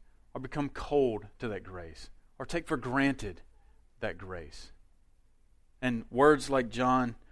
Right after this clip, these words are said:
one sixteen come and harness our minds and wreck our souls again with the beauty and the glory and the majesty of Christ. And from his fullness, we have all received grace upon grace. And then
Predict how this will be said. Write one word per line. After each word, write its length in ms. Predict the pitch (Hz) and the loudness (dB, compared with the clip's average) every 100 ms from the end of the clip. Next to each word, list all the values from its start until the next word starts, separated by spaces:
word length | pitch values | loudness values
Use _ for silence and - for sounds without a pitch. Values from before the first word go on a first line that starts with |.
| - | -14
one 220 | 120 135 | -2 -2
sixteen 560 | 127 127 - - 120 110 | 0 -2 -4 -4 -4 -4
come 360 | 110 113 107 113 - - | -4 -4 -4 -8 -16 -12
and 260 | 120 110 101 - - _ - _ - | -8 -8 -10 -16 -20 _ -20 _ -20
harness 560 | - - 160 175 175 - | -8 6 8 8 4 2
our 140 | 151 | 2
minds 340 | 139 135 135 123 | 4 4 2 0
and 160 | 123 | 0
wreck 240 | 127 143 143 | 2 2 2
our 100 | 131 | -2
souls 360 | - 135 127 | -2 -4 -4
again 260 | 117 113 120 | -4 -4 -4
with 120 | 113 | -6
the 40 | 110 | -10
beauty 400 | 113 123 131 110 | -8 -4 -2 -4
and 100 | 113 | -6
the 40 | |
glory 320 | 107 110 117 | -8 -6 -6
and 80 | 110 | -6
the 60 | 104 | -8
majesty 520 | 101 104 104 - 87 | -6 -4 -6 -10 -12
of 160 | 92 - | -12 -12
Christ. 560 | - 82 62 - - - - - - _ _ _ | -8 -8 -8 -12 -18 -20 -20 -20 -20 _ _ _
And 120 | 110 110 | -12 -2
from 200 | 151 135 | 0 0
his 380 | 117 170 175 | 8 10 10
fullness, 760 | - - 123 98 87 78 - - - - _ - - | 6 -4 -2 -2 -6 -12 -14 -16 -18 -20 _ -20 -12
we 120 | - | 0
have 120 | 135 120 | 0 4
all 180 | 123 | 4
received 520 | 123 113 107 95 85 - - - - | 4 0 -6 -8 -12 -18 -20 -20 -6
grace 360 | 120 120 113 | 0 0 0
upon 360 | - - 110 101 | -6 -8 -8 -6
grace. 420 | 98 95 80 - - - - | -6 -8 -8 -12 -16 -20 -4
And 120 | 123 | 2
then 220 | 143 147 | 4 4